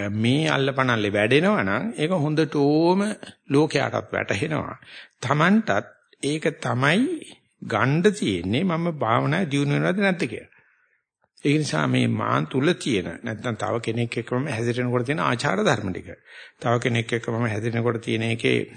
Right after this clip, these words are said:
ශිෂ්ටාචාරය, ඒ නැත්නම් රටේ පවතින නීතිය, සිවිල් නීතියට මම කොහොමද අනුයාත වෙලා තියෙන්නේ? ඒක එnde, ende, ende, ende අනුයාත වෙනවා නම්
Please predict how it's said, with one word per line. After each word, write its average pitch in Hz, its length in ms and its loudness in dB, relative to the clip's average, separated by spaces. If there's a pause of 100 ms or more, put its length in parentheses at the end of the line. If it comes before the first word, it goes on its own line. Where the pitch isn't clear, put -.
(260)
ශිෂ්ටාචාරය, 135 1040 -2 (400)
ඒ - 140 0
නැත්නම් 117 300 0
රටේ 117 280 0
පවතින 120 460 0
නීතිය, 131 480 2
සිවිල් 147 380 0
නීතියට 156 540 0 (560)
මම 147 280 0
කොහොමද 156 320 -2
අනුයාත 208 440 -2
වෙලා - 280 -10
තියෙන්නේ? - 180 -20 (320)
ඒක 147 120 -2
එnde, 143 380 2
ende, 147 260 0
ende, 143 240 0
ende 131 200 0
අනුයාත 120 560 0
වෙනවා 113 340 0
නම් 131 280 2